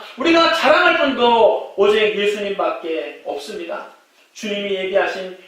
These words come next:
저 영원한 천국에 들어가는 그날까지 오직 예수님만 바라보고 오직 예수님만 믿고 오직 예수님만 의지하고 오직 예수님만 높이고 예수님만 자랑하는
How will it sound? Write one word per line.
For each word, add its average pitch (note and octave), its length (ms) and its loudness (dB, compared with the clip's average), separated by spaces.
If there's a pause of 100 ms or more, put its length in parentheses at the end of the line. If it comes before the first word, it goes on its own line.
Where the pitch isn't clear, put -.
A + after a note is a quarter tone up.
(100)
저 A3+ 200 0
영원한 C#4+ 680 4
천국에 C#4 320 2
들어가는 C4+ 480 4
그날까지 B3 640 2 (580)
오직 D#4+ 280 2
예수님만 D4 580 2
바라보고 G#3 640 0 (220)
오직 E4 260 4
예수님만 D4 560 2
믿고 B3+ 680 2 (100)
오직 D4+ 320 4
예수님만 D4 680 2
의지하고 A#3 840 0
오직 D#4 280 2
예수님만 D4+ 600 2
높이고 A#3+ 760 2 (140)
예수님만 D#4 680 2
자랑하는 A#3+ 800 2